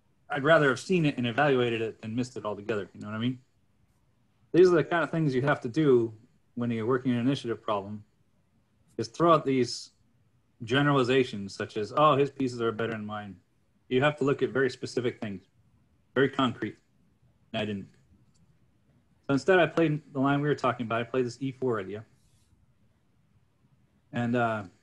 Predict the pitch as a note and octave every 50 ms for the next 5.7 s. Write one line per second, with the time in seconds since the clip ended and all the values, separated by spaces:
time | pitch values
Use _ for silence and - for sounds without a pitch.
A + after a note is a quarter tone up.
0 | _ _ - B2+ B2 B2 - C3 B2 - - C#3+ C3+ C#3+ C#3 B2 - - B2+ B2
1 | B2+ B2+ A#2 A#2 A#2+ A#2+ - C#3+ B2 - - A#2+ A2+ A2 - - - _ - G2
2 | F#2 G#2+ A#2+ A#2+ A2+ - _ _ _ - - - B2+ A#2+ A#2 A2 F#2+ A2 B2 A#2
3 | - - - - _ _ _ _ _ _ _ _ _ _ _ _ _ _ _ _
4 | _ _ _ _ _ _ _ _ - A#2 B2+ C3+ B2+ - D3+ C#3+ A#2+ A#2 C#3 C#3
5 | - B2+ A#2 C3 B2 B2 - D#3+ D#3 C3+ A#2+ A#2 A2+